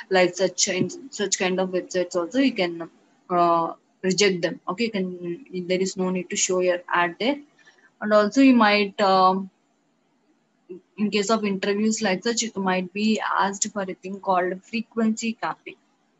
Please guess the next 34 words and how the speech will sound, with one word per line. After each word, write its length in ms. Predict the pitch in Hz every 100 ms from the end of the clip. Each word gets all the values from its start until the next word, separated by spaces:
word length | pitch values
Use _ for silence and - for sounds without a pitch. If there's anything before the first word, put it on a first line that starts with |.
| _ _ _ _ _ _ _ _ _ _ _
No, 120 | 214
I 180 | 208 196
am 220 | 196 196
not 320 | 185 196 214
seeing 300 | - 196 196
here. 220 | 202 269 294 - 196
Google 260 | 190 190 202
might 200 | 180 190
have 180 | 185 180
removed 340 | 180 180 190
it 140 | 233 226
or 140 | 170 - -
whatever 300 | - 175 180
it 120 | 180 175 170
may 80 |
be, 180 | 185 269 -
but 120 | 196 175
I'll 140 | 160
say. 160 | - - _ _ _ _ _ _ _ _ _ -
So 160 | 226
what 240 | 214 202 240
is 140 | 220
this 200 | 254 247
frequency 640 | 196 190 - 202 196 220
capping? 380 | - 165 - - _ - - - - - _ -
So 220 | 302 294
in 220 | 269 262
case 260 | 285 277 311
of, 160 | 320 320
uh, 180 | 262 233
frequency 640 | 240 233 220 262 247 277 269
capping, 580 | 226 202 - 277 294
we 180 | 240 233
can 200 | - 262